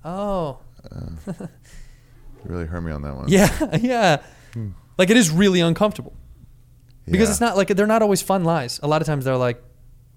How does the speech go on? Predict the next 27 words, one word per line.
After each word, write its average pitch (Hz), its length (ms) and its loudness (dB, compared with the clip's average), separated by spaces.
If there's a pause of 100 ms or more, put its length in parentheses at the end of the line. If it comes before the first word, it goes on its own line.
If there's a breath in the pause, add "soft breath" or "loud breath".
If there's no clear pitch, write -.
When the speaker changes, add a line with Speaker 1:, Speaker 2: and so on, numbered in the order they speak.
(400)
Speaker 1:
we 156 240 0
went 160 160 2
into 143 140 -2
some, 131 180 -4
some 151 180 0
of 139 80 -2
them 117 80 -4
had 120 160 -2
malice 117 360 -4
behind 110 260 -10
them. 104 100 -14
They 113 80 -12
were 110 80 -12
just, 113 140 -12
like, 110 140 -12
mean, 117 280 -6
and 113 80 -10
you're 113 100 -10
like, 110 180 -12
"Oh, - 80 -14
this 165 160 -14
is - 100 -14
fucking - 360 -18
mean." 123 260 -18
Speaker 2:
What's - 220 2
the 147 100 2
best 110 580 0